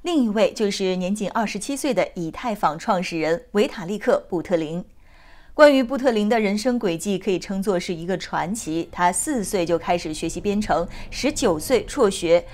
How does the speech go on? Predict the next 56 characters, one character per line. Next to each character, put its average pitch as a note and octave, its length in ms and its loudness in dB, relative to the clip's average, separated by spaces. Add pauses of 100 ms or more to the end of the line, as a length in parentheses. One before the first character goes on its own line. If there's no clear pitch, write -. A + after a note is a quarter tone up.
(120)
他 D#4 160 2
持 D4 180 0
有 G3 200 6
三 C4 180 -4
十 A#3+ 120 -6
三 C4+ 200 0
万 C#4 220 0
三 A3 220 -4
千 A3+ 180 0
五 F#3+ 100 -2
百 G3+ 180 2
二 B3 200 0
十 F#3 160 -6
个 F#3 100 -2
以 D#3+ 160 -4
太 G3 200 -2
坊。 C3 260 2 (460)
以 B3 160 4
五 A3+ 180 0
月 B3+ 160 4
十 A3+ 180 -2
号 A3+ 300 4
一 G#3 100 -4
个 B3 120 2
以 F#3 160 -2
太 A#3 260 -2
坊 F3+ 300 2
超 G#3 200 0
过 F#3+ 200 2
四 D4 280 -2
千 G3 240 -4
美 E3+ 200 -2
元 D#3 160 -4
的 F3+ 80 0
市 F#3+ 200 -4
值 E3+ 140 -4
计 F#3 160 -4
算， F#3 240 2 (300)
二 D#4 160 4
十 - 120 -2
七 D#4+ 200 -2
岁 D#4 160 0
的 F#3 80 2
他 G3 320 0
身 G3 280 -2
家 G#3 300 4
已 F3 80 -6
经 D#3+ 180 -10
超 F#3 240 0
过 F#3 200 4
了 D3+ 160 -2
十 - 280 -8
三 G#3+ 320 -4
亿 A3 80 -2
美 D3+ 180 -4
元。 B2+ 220 -2